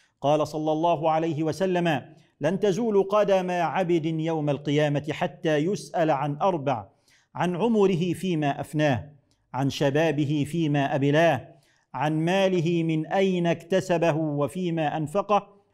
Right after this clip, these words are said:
وعن علمه ماذا عمل فيه". وهنا نبينا صلى الله عليه وسلم يبين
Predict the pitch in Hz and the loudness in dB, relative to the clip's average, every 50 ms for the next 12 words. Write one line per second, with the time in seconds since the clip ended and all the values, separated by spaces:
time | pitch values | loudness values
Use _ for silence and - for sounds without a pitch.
0 | _ _ - 139 143 143 135 131 156 160 151 143 135 123 165 180 165 151 143 147 | _ _ -2 0 2 2 2 0 -2 -2 -2 -4 -4 -2 -2 -2 -2 0 -2 -2
1 | 156 156 143 151 156 151 143 135 127 135 156 170 165 160 151 135 127 143 147 139 | -2 -2 -2 -2 -2 -2 -2 -2 0 0 0 2 2 2 2 2 2 2 2 2
2 | 127 120 117 139 160 156 143 131 127 123 117 - 127 110 90 - _ _ _ _ | 2 0 -2 -2 -2 -2 -2 -2 -2 -4 -4 -4 -6 -6 -6 -8 _ _ _ _
3 | _ _ _ _ _ _ _ _ _ _ - 123 127 165 202 208 208 202 196 190 | _ _ _ _ _ _ _ _ _ _ -2 0 2 2 2 2 2 0 0 0
4 | 180 170 208 202 196 196 190 185 180 170 - 180 170 170 165 160 170 185 180 151 | 0 0 0 0 0 0 0 0 0 -2 -2 0 0 2 2 2 2 2 2 2
5 | 165 165 156 160 165 175 170 139 170 160 151 - - 175 165 151 147 135 127 120 | 0 0 -2 0 0 -2 -2 -2 -2 -4 -4 -2 -2 -2 0 0 0 0 0 0
6 | 123 139 151 151 151 185 202 180 151 156 170 170 175 196 220 214 - | 0 -2 0 0 0 0 0 0 -2 -2 0 0 0 0 -2 -4 -6